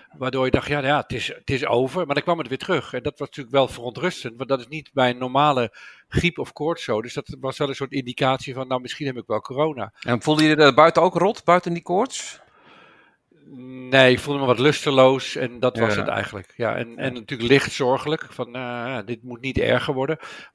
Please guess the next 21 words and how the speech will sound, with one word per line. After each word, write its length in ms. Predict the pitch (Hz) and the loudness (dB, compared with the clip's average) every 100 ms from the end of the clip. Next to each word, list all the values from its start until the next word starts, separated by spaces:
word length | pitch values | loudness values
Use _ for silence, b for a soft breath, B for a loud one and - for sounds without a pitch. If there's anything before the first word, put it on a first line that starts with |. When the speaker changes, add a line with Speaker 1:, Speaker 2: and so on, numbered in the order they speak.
| 131 | 2
Speaker 1:
ik 40 | |
had 100 | 139 | 2
wel 160 | 117 131 | 6 6
zoiets 200 | 120 135 | 6 0
van, 100 | 151 | 4
"Ja, 80 | 117 | 4
zolang 260 | 131 139 | 8 6
het 100 | 127 | 6
niet 120 | 127 135 | 2 8
erger 320 | 131 127 123 | 8 8 6
wordt, 340 | 123 151 - | 4 2 -4
eh, 140 | - - 127 | -16 -16 -10
wordt 160 | 120 139 | 0 2
het 80 | 127 | 2
niet 120 | 135 | 2
erger 360 | 123 127 135 156 | 6 6 6 2
en 60 | 127 | 2
dan 140 | 131 | -2
is 140 | 139 131 | -2 0
dat 160 | 127 | 0
zo." 300 | 113 104 139 | 0 -4 -4